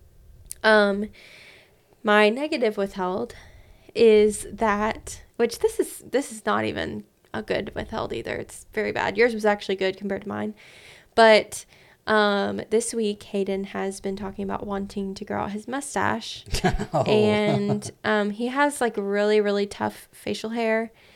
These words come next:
Speaker 1: And as a person who kisses his face, this may be too much information. <laughs> Kissing his face, it hurts. Like, when he has, like, 'cause his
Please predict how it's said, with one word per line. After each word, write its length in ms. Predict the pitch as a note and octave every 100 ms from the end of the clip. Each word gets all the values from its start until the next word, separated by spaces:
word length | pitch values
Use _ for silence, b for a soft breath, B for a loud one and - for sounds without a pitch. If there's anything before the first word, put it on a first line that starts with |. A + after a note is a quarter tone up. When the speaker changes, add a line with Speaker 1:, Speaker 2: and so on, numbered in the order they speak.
| b b -
Speaker 1:
And 680 | G#3 G3+ G3+ F#3+ G3 G3+ - _ _ _ _ _ -
as 180 | A3 A3
a 60 |
person 340 | A3 G#3+ A3 A3
who 100 | G#3
kisses 500 | - A3 G#3+ B3+ -
his 180 | G#3+ -
face, 580 | G#3 - A3 - -
this 240 | - A3 -
may 160 | G#3+
be 100 | G#3
too 180 | G3+ -
much 200 | G#3 G#3
information. 680 | G#3+ G#3+ G#3+ G#3+ - - A3 B B B
<laughs> 340 | B B B -
Kissing 300 | D#4 D#4+ C#4+
his 160 | B3
face, 240 | - A#3 A#3
it 80 | -
hurts. 640 | - F#3+ - - - -
Like, 200 | A3 G#3+
when 100 | G#3
he 80 | G#3
has, 240 | G3+ G3
like, 120 | G3 G3
'cause 140 | G#3+
his 180 | G#3+